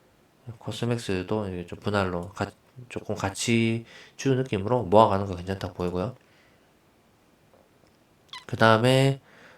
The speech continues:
딴 종목들 한번 살펴볼게요. 우와, 중해제약. 예, 그래서 오래 들고 있어야 되는 거예요. 잘 가죠? 저는 그냥 손도 안 대요. 가만히 들고 있어요, 그냥. 근데 여기, 여기 제가 여기 시간 걸린다 했잖아요. 그 시간을 잘 때우고 있네요.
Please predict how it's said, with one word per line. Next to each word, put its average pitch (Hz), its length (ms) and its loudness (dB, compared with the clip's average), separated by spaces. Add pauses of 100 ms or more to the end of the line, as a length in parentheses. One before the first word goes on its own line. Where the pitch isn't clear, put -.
(360)
딴 104 200 4
종목들 104 420 0
한번 85 260 0
살펴볼게요. 87 560 -4
우와, 87 380 -6
중해제약. 90 500 -10 (640)
예, 82 180 -8 (440)
그래서 139 240 -2
오래 139 160 2
들고 120 240 0
있어야 104 180 -6
되는 85 200 -10
거예요. 82 300 -10 (880)
잘 92 180 -6
가죠? 113 340 -2 (240)
저는 156 180 -2
그냥 151 220 -2
손도 240 260 -2
안 170 120 2
대요. 107 460 -4
가만히 127 420 0
들고 147 300 0
있어요, 127 220 -6
그냥. 87 220 -12 (640)
근데 104 140 -4
여기, 110 260 0 (220)
여기 117 240 2
제가 95 200 0
여기 98 120 0
시간 - 240 -2
걸린다 110 300 -2
했잖아요. 87 380 -6 (140)
그 104 80 -10
시간을 123 340 0
잘 92 200 -4
때우고 147 300 2
있네요. 113 220 -4